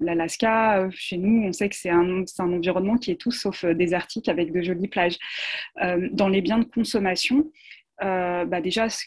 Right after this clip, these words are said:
il n'y a que les riches, que les cadres de Spiga qui ont accès à, une, à, à certains biens de consommation qui peuvent paraître comme, euh, habituels pour nous aujourd'hui.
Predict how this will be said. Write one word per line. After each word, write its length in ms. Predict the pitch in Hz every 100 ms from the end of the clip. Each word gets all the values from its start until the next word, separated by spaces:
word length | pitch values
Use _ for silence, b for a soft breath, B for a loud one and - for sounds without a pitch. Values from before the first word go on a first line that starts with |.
| -
il 180 | 175 185
n'y 80 | 175
a 120 | 175
que 160 | -
les 160 | 202 202
riches, 300 | 208 233 -
que 80 | 180
les 120 | 175
cadres 420 | - 233 214 190 -
de 160 | 175
Spiga 420 | 170 - 175 196
qui 240 | 208 - 170
ont 140 | 165
accès 440 | 180 170 - 240 240 _ -
à, 140 | 175
une, 400 | 170 175 170 170
à, 120 | - 165 -
à 120 | - 175
certains 360 | 202 - 196
biens 220 | 190 196 220
de 80 |
consommation 500 | - 196 196 185 233
qui 120 | 240 -
peuvent 180 | 180 -
paraître 280 | - 180 214
comme, 240 | - 175 170
euh, 120 | 165
habituels 500 | 180 175 180 220 220
pour 200 | - 170
nous 100 | 180
aujourd'hui. 500 | 180 170 170 170 240